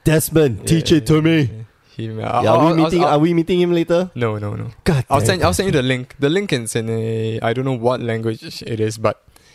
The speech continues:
Speaker 2: he
Speaker 1: I
Speaker 2: just fol-
Speaker 1: probably can read it.
Speaker 2: he
Speaker 1: It's all
Speaker 2: followed
Speaker 1: European.
Speaker 2: he followed the instruction on the screen.
Speaker 1: Oh,
Speaker 2: Like,
Speaker 1: okay.
Speaker 2: he just, he was just looking at what the guy was doing and then
Speaker 1: Oh,
Speaker 2: he
Speaker 1: the
Speaker 2: managed
Speaker 1: pictures.
Speaker 2: Yeah, he managed to get it done. <laughs> So.
Speaker 1: Pictures help people when you make process documentation guides like I'm doing right now. Like,
Speaker 2: Yeah.
Speaker 1: pictures help.
Speaker 2: Thank you, Desmond.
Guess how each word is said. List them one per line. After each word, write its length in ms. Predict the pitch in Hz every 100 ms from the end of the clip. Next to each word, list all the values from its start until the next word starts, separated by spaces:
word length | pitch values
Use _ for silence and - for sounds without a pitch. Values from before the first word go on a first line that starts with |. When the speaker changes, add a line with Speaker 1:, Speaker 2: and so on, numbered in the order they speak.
| _ _
Speaker 2:
he 140 | - 120
Speaker 1:
I 60 |
Speaker 2:
just 120 | 113
fol- 120 | - 110
Speaker 1:
probably 280 | 104 107
can 220 | 92 104 98
read 180 | 110
it. 160 | 101 95
Speaker 2:
he 120 | -
Speaker 1:
It's 100 | 131
all 140 | - -
Speaker 2:
followed 140 | 143 92
Speaker 1:
European. 400 | 90 92 90 85 - -
Speaker 2:
he 140 | 139
followed 480 | 131 131 135 117 120
the 440 | 117 110 110 107
instruction 680 | 107 110 107 - 113 107 104 -
on 100 | 110
the 60 | 107
screen. 400 | - 113 107 107 - - - -
Speaker 1:
Oh, 220 | 117 123
Speaker 2:
Like, 100 | 117
Speaker 1:
okay. 80 | 123
Speaker 2:
he 40 |
just, 140 | 135 139
he 60 |
was 100 | 139
just 140 | 151 147
looking 200 | 127 123
at 60 |
what 120 | 113
the 100 | 110
guy 140 | 110 110
was 160 | 110
doing 180 | 110 117 110
and 60 |
then 160 | 110 110
Speaker 1:
Oh, 60 | 104
Speaker 2:
he 40 |
Speaker 1:
the 80 | 95 98
Speaker 2:
managed 60 |
Speaker 1:
pictures. 400 | 107 - 110 101
Speaker 2:
Yeah, 200 | 123 113
he 80 | 123
managed 220 | 127 135
to 100 | 120
get 200 | 107 107
it 120 | 107
done. 420 | 107 370 359 285 285
<laughs> 40 |
So. 60 | 98 101 - -
Speaker 1:
Pictures 360 | 135 - 151
help 300 | 127 135 131
people 420 | 120 110 113 110 104
when 140 | 101
you 100 | 104
make 220 | 113 120
process 400 | - 117 - 117
documentation 800 | 101 107 123 107 104 104 107 104
guides 320 | 98 98 80
like 100 | 87
I'm 160 | 78 92
doing 240 | 90 95
right 220 | 92 92 87
now. 220 | 90 87
Like, 180 | 85 92
Speaker 2:
Yeah. 60 | 107
Speaker 1:
pictures 460 | 104 - 98 87
help. 500 | - 80 73 60 - -
Speaker 2:
Thank 180 | 123
you, 80 | 120
Desmond. 320 | 104 101 131